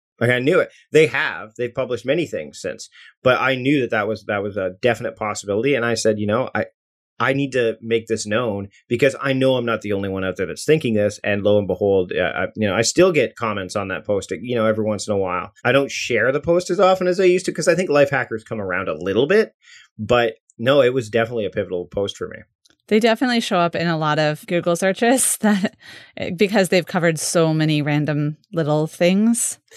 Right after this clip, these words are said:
Speaker 1: Yeah, and you know what? I think that that's something that, that I really have, have gotten, I've tried to get away from, knowing what, having written for The Next Web and written for Lifehack. I mean, Cal Newport,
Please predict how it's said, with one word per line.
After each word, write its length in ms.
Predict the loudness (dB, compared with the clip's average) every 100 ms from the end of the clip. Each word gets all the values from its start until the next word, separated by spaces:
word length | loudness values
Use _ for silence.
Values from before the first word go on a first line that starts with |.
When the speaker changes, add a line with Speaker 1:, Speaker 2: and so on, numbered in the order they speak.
| -20 2
Speaker 1:
Yeah, 260 | 4 4 0 -2
and 140 | 0
you 80 | 4
know 140 | 4 4
what? 240 | 4 2
I 80 | 0
think 280 | 0 -2 0
that 80 | 2
that's 240 | 2 0
something 320 | -2 2 4
that, 260 | 4 2 2
that 220 | 0 0 0
I 100 | 0
really 420 | 0 0 0 2
have, 220 | 2 0 -4
have 160 | -10 -2
gotten, 480 | 0 0 -4 -10 -12 _ _ _ -4
I've 120 | -4
tried 200 | 2 2
to 80 | 4
get 100 | 2
away 260 | 2 4 2
from, 480 | 0 -2 -2 -6 -12 _ -10
knowing 600 | -2 2 4 2 0 2
what, 300 | 4 2 0 -10
having 240 | -2 0 2
written 180 | 0 0
for 80 |
The 80 | 2
Next 280 | 2 0 0
Web 280 | -2 0 -6 -8
and 260 | -10 -8 -4
written 180 | -6 -4
for 160 | -6
Lifehack. 520 | -2 -2 -2 -6 -8 -12 -20 -20 -14 -2
I 80 | 2
mean, 300 | 2 0 -8 _ -4
Cal 240 | -2 0
Newport, 400 | 0 0 2 0